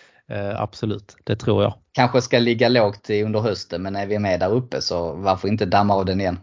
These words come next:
Speaker 1: Ja, ja, det är lite som en, eh, en bra, en sån vårhit som alltid kommer under våren förhoppningsvis. Och förhoppningsvis nästa säsong så går den hela vägen in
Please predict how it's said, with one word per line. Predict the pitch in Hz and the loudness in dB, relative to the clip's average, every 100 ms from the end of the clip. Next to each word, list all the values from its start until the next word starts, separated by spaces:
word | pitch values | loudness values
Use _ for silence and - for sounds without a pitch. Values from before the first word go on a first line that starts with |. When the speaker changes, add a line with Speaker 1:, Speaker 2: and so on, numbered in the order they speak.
| _ _ _ | _ _ _
Speaker 1:
Ja, | 123 104 107 | 0 4 6
ja, | 107 95 | 4 2
det | 101 | 2
är | 101 | 2
lite | 104 107 - | 0 -2 -4
som | 110 104 | -6 -4
en, | 104 104 | -4 -2
eh, | 107 117 113 113 | -2 -2 0 0
en | 110 | 0
bra, | 107 123 110 117 | 2 6 6 6
en | 120 113 | 4 4
sån | 120 107 113 147 175 110 | 4 2 0 -6 -6 4
vårhit | 131 135 139 123 107 - | 8 8 6 2 0 -4
som | - 123 | 2 6
alltid | 120 117 135 | 6 4 2
kommer | 139 113 110 | 4 2 2
under | 110 110 | 2 2
våren | 117 110 98 98 | 6 6 4 -2
förhoppningsvis. | - 135 131 101 95 - - _ _ | 2 4 4 -2 -10 -12 -18 _ _
Och | 113 - | -16 -8
förhoppningsvis | 123 117 110 113 110 | -8 -6 -8 -8 -6
nästa | 117 110 | -8 -8
säsong | 104 107 107 98 | -12 -6 -6 -6
så | 113 | -10
går | 104 107 107 | -6 -4 -4
den | 104 120 - _ _ _ - - | -6 -8 -18 _ _ _ -20 -4
hela | 120 113 110 | 0 2 2
vägen | 110 107 104 | 2 0 -2
in | 104 | -4